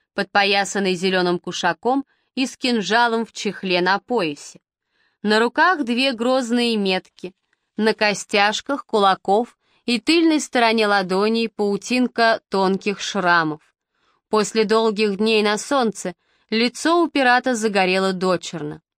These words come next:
Обернувшись, Хатин успела заметить, как ныряют за камень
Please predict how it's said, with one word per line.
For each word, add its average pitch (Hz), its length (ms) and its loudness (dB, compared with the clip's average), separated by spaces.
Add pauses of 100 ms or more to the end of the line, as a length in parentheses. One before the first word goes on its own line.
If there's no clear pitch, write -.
(380)
Обернувшись, 233 880 0 (280)
Хатин 277 460 2
успела 311 440 0
заметить, 240 640 0
как 226 240 0
ныряют 220 480 2
за 190 180 0
камень 240 440 0